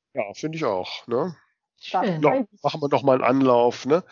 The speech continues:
Speaker 2: Ja,
Speaker 1: Äh,
Speaker 2: super.
Speaker 1: wer weiß, damit er mit dem Weltruhm dann noch mal klappt.
Speaker 2: Ja,
Speaker 1: <laughs> Ne?
Speaker 2: Welt-,
Speaker 1: Und
Speaker 2: Weltruhm für uns alle, würde ich sagen.
Speaker 1: Sowieso, sowieso, ne?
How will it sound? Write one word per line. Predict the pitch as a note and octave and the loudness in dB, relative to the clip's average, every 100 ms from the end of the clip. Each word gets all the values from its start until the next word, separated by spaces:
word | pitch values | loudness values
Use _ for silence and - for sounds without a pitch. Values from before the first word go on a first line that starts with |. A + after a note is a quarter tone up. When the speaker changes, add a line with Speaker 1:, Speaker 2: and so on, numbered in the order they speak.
| - - - | -20 -20 -8
Speaker 2:
Ja, | G3 G3+ | -2 2
Speaker 1:
Äh, | B2 A#2 | 2 0
Speaker 2:
super. | A#2 | -2
Speaker 1:
wer | A#2 - G2+ | -6 -8 -18
weiß, | G#2+ - | -12 -10
damit | A2+ B2 | -10 -4
er | B2 | -4
mit | A#2 | -2
dem | B2+ A#2+ A#2 | -4 -2 2
Weltruhm | B2+ B2+ - A#2+ A#2+ A#2+ | 4 2 -2 -4 -4 -2
dann | A2+ | -4
noch | G#2+ G2+ | -6 -6
mal | G#2+ | -8
klappt. | G#2+ A2 G#2+ - - - A#3+ - G3+ | -6 -4 -4 -6 -6 -4 -2 -2 -2
Speaker 2:
Ja, | A3+ F3+ E3 F#3+ - | 0 -2 -2 -6 -10
Speaker 1:
<laughs> | |
Ne? | D3+ F3 G3 | 0 2 2
Speaker 2:
Welt-, | G#3 G#3+ - | -6 -6 2
Speaker 1:
Und | - - C#4 | 6 6 4
Speaker 2:
Weltruhm | C#4 B3+ | -2 -12
für | - A#3+ | -2 0
uns | G#3+ G#3 | 0 -2
alle, | - G3 F#3+ E3+ | 0 0 0 -4
würde | F3+ F#3 | -8 -10
ich | - | -6
sagen. | F3 D#3 D#3 | -4 -2 -2
Speaker 1:
Sowieso, | D3 C#3 C3 A#2 G#2+ | -2 -2 0 0 0
sowieso, | G#2+ C3 A#2+ G#2 G#2 G#2+ | 0 2 0 -2 -4 -2
ne? | B2 C#3+ A#2+ | -2 -4 -6